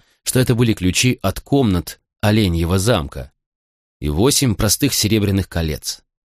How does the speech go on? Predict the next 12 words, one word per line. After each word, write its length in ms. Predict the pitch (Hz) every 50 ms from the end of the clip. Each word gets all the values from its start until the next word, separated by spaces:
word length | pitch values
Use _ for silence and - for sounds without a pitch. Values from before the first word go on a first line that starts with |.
| _ _ _ _ _ _ _ _ _ _
Принцесса 560 | - 87 92 95 92 - 139 131 113 - - 95
стояла 340 | - - 95 92 92 90
неподвижно, 760 | 90 90 87 90 87 90 95 113 120 110 98 110 107 95 - _ _ _ _ _ -
пока 260 | - 101 - 107 107
Регал 260 | 117 135 123 120 113
собственноручно 840 | 98 - 110 - - - 110 104 101 98 113 131 127 - - 107 101 -
украшал 560 | - 104 - - 98 90 - - 139 123 90
ее. 260 | 78 71 67 65 - - _ _ _ _ _ _ _ _ _ _ _ _ _ _ -
Я 180 | - 67 67 67
подумал 400 | - 73 73 78 - 95 90 80
про 120 | - 90
себя, 400 | - - 87 85 82 78 69 67